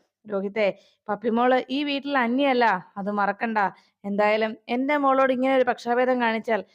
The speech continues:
അതെനിക്കങ്ങനെ സഹിച്ചേക്കാൻ പറ്റില്ല രോഹിത്തെ" എന്ന് പറഞ്ഞ് ശ്യാമ അങ്ങനെ സംസാരിക്കുമ്പോഴേക്കും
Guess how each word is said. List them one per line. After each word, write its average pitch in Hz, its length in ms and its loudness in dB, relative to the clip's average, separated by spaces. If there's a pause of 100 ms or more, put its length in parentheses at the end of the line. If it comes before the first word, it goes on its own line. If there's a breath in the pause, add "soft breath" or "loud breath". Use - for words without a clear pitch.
(220 soft breath)
അതെനിക്കങ്ങനെ 285 560 4
സഹിച്ചേക്കാൻ 254 600 2
പറ്റില്ല 240 380 0
രോഹിത്തെ" 214 380 2 (140)
എന്ന് 214 240 -4
പറഞ്ഞ് 190 320 -2 (480)
ശ്യാമ 220 280 -2
അങ്ങനെ 226 240 -2
സംസാരിക്കുമ്പോഴേക്കും 208 960 -4